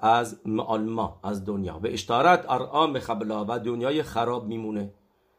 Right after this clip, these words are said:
یعنی یک، یعنی گو-، یعنی تأثیر کارای آدم خیلی تأثیر مستقیم می‌ذاره. یه،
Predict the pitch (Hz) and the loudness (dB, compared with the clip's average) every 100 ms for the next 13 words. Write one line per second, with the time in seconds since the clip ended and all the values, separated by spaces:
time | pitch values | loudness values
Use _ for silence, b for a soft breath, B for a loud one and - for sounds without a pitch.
0 | _ _ - 120 156 156 143 160 160 _ | _ _ -2 4 6 6 6 2 0 _
1 | _ _ 110 131 123 - - _ _ - | _ _ -4 -4 -4 -6 -8 _ _ -6
2 | 110 123 113 117 98 160 147 101 - _ | -4 -2 2 2 6 8 8 4 -2 _
3 | _ _ _ _ - 110 120 135 117 110 | _ _ _ _ -4 0 2 2 2 2
4 | 131 165 175 - _ 120 127 117 110 101 | 4 4 2 -4 _ -6 -6 -4 -4 -2
5 | 135 143 139 147 180 185 165 156 156 - | -2 0 0 2 2 4 4 4 2 -4
6 | _ _ - 139 - | _ _ -6 -4 -4